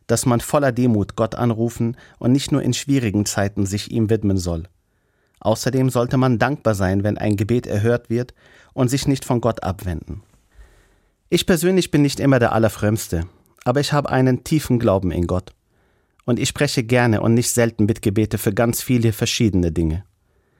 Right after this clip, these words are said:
Fast jeden Morgen, wenn ich aus dem Haus gehe, spreche ich ein bestimmtes Bittgebet und hoffe unter anderem, dass der Tag für mich und meine Familie Gutes bringen möge. Doch werden die Gebete wirklich alle so erhört, wie man sie sich erhofft und ausdrückt?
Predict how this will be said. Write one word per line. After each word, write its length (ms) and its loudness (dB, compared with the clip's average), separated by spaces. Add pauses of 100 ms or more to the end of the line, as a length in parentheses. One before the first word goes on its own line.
(400)
Fast 280 -2
jeden 200 4
Morgen, 360 4
wenn 100 2
ich 140 -4
aus 160 -2
dem 180 0
Haus 300 0
gehe, 220 0
spreche 340 -6
ich 100 -2
ein 140 -2
bestimmtes 420 -2
Bittgebet 640 -2 (540)
und 260 0
hoffe 340 2 (200)
unter 260 0
anderem, 320 2
dass 160 -2
der 140 0
Tag 260 -2
für 100 0
mich 240 2
und 60 2
meine 240 4
Familie 460 2
Gutes 320 -4
bringen 320 2
möge. 340 0 (640)
Doch 180 -2
werden 240 2
die 120 -2
Gebete 420 0
wirklich 400 -2
alle 180 4
so 220 2
erhört, 480 2
wie 80 4
man 240 4
sie 120 -4
sich 220 -6
erhofft 400 0
und 120 2
ausdrückt? 580 -4